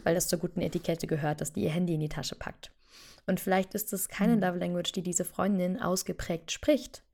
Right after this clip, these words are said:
Speaker 1: Und, oder auch in, bei, im Arbeitskontext, ne? Jemand, der den Laptop da hat während einem, während eines Meetings und du denkst die ganze Zeit, "Wie unfreundlich, wie unhöflich bist du denn?"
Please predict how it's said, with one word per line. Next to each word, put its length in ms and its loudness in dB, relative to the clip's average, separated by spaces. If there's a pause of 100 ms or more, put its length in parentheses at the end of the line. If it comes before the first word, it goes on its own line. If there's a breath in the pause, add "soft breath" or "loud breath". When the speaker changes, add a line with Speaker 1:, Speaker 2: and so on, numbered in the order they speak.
(480 loud breath)
Speaker 1:
Und, 540 2
oder 180 4
auch 80 0
in, 140 0
bei, 100 0
im 100 0
Arbeitskontext, 640 0
ne? 80 2
Jemand, 300 2
der 100 0
den 140 0
Laptop 480 -2
da 240 -2
hat 240 -6
während 320 -2
einem, 300 -2
während 260 -2
eines 240 -4
Meetings 380 -2
und 60 0
du 60 0
denkst 240 2
die 80 -6
ganze 260 -2
Zeit, 180 -2
"Wie 80 -2
unfreundlich, 580 -2
wie 60 0
unhöflich 400 0
bist 160 -6
du 100 0
denn?" 420 -2